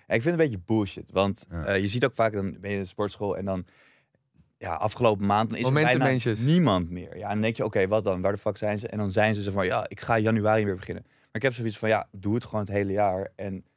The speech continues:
Speaker 1: ga niet dan janken van, oh, ik ga het doen. Begin
Speaker 2: Eens.
Speaker 1: gewoon,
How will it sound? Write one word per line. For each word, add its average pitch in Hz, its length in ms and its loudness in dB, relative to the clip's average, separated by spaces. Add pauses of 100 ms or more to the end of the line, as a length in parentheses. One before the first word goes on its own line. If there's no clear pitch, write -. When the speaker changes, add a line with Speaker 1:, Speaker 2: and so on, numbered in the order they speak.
Speaker 1:
ga - 120 -4
niet 101 200 -2
dan 95 240 0
janken 95 360 -2
van, 87 180 -8
oh, 113 140 -6
ik 107 100 -8
ga - 80 -6
het 104 100 -2
doen. 98 200 -6 (960)
Begin 101 300 0
Speaker 2:
Eens. 165 80 2
Speaker 1:
gewoon, 127 400 6